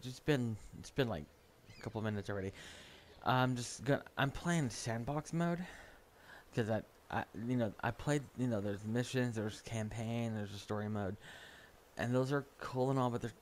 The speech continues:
too short, and I didn't like them. Um, the, on sandbox mode, you have more freedom, and it lasts longer, and you can basically do what you want. I have, I'm, I'm pointing. You can't see what I'm pointing at. Um, in the,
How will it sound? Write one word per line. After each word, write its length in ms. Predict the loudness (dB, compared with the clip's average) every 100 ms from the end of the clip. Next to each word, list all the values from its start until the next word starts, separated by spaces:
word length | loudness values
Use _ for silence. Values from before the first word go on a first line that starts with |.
| -12
too 220 | -4 -4
short, 720 | -4 -8 -4 -2 0 -2 -4 -10 -14 -14 -20 -8
and 180 | -4 0
I 120 | 0
didn't 200 | 0 -2
like 240 | -4 -4 -4
them. 300 | -4 -4 -6 -12 -20 -20 -20 -20 -20 -20 -20 -10 -2
Um, 500 | 0 2 0 -2 -6 -14 -20 -20 -20 -20 -6
the, 280 | -2 -2 0
on 160 | 0 0
sandbox 640 | 0 0 2 2 0 0
mode, 400 | 2 4 4 0 -6 -10 -12 -4
you 100 | 0
have 100 | 2
more 160 | 2
freedom, 380 | 0 -2 0 0
and 120 | 0
it 80 | 0
lasts 300 | 0 0 0
longer, 340 | -2 0 0 0
and 100 | -2
you 40 |
can 120 | -2
basically 360 | -2 -2 -4 -4
do 120 | -2
what 120 | -2
you 100 | -2
want. 220 | 0 -2 -4 -12 -16 -6
I 120 | -2 0
have, 260 | 0 -2 -4
I'm, 140 | -10 -8
I'm 120 | -6
pointing. 440 | -2 -2 -2 -4
You 100 | -6
can't 240 | -6 -8 -6
see 120 | -2
what 120 | -2
I'm 80 | -2
pointing 360 | 0 0 0
at. 160 | -2 -6 -12 -20 -20 -20 -20 -20 -6
Um, 400 | 0 2 2 0 -4 -12 -20 -20 -20 -20 -2
in 120 | 0
the, 120 | 2